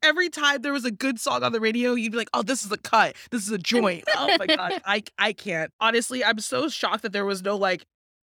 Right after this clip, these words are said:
Speaker 1: fashizzle type stuff in <laughs> this movie.
Speaker 2: I was, I was shocked that the Dalmatians duo didn't <laughs> say any
Speaker 1: Mm-hmm. Yeah,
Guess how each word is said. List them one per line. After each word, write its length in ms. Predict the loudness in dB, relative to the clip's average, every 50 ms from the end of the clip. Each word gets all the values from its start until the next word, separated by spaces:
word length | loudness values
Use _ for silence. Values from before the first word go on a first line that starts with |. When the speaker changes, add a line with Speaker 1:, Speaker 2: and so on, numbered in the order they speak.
| _ _ -6
Speaker 1:
fashizzle 540 | -4 -2 0 2 2 2 2 2 0 0 0 -2
type 280 | -2 -2 -2 -2 -4 _ -16 -14 -14 -14 -14 -16
stuff 380 | -12 -2 0 0 0 0 _ _ -2
in 200 | 0 2 2 2 2 4 2 2
<laughs> 260 | 4 4 0 0 2
this 180 | 0 -2 -2 0
movie. 140 | 0 0 2 4
Speaker 2:
I 180 | 4 4 4
was, 160 | 4 2 -2 -4 -4 -8 -8 -6 -2 0
I 80 | 0
was 200 | 2 2 2 0
shocked 400 | 0 2 2 2 2 2 0 -2
that 540 | -8 -10 -8 -8 -4 0 2 2 2 0 -2
the 440 | -8 -4 -2 -2 0 0 -2 -4 -6 -4
Dalmatians 760 | -2 -2 0 0 0 0 -2 -2 -4 -6 -8 -8 -10 -12 -8
duo 500 | -6 -4 -2 -2 -2 -4 -4 -6 -8 -12 -12 -8
didn't 460 | 0 2 2 2 2 2 0 -2 -4 -2
<laughs> 0 |
say 260 | 6 6 6 8 8 6
any 300 | 4 6 6 4 4 2
Speaker 1:
Mm-hmm. 600 | 2 2 2 4 4 4 4 2 0 0 2 0 0
Yeah, 360 | 2 4 4 4 4 4 2